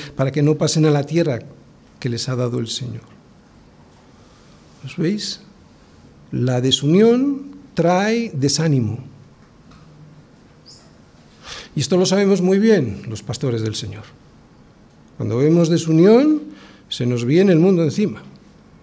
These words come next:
Había un riesgo muy grande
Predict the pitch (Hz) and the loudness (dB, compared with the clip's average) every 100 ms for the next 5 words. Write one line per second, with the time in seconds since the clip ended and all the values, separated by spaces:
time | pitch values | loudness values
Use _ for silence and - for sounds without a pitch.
0 | _ - - - - _ - - - - | _ -20 -20 -20 -20 _ -20 -20 -20 -20
1 | - - - - - - - - - - | -20 -20 -20 -20 -20 -20 -20 -20 -20 -20
2 | - - - - - - - 135 185 262 | -20 -20 -20 -20 -20 -18 -6 0 2 2
3 | 254 233 214 190 170 170 156 165 175 131 | 2 0 0 0 2 2 4 4 4 2
4 | 123 | 0